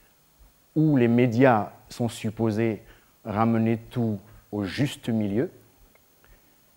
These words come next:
et nous transmettre la justesse des choses. Nous n'avons en général des médias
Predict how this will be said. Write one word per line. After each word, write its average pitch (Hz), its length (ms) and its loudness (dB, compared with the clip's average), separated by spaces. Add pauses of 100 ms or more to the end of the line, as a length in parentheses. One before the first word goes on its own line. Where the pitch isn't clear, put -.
(160)
et 117 100 0
nous 127 140 2
transmettre 127 840 0 (1160)
la 113 180 2
justesse 123 640 0
des 113 160 -2
choses. 117 500 -4 (920)
Nous 123 80 2
n'avons 135 520 4
en 123 100 0
général 120 520 2
des 113 120 0
médias 107 520 0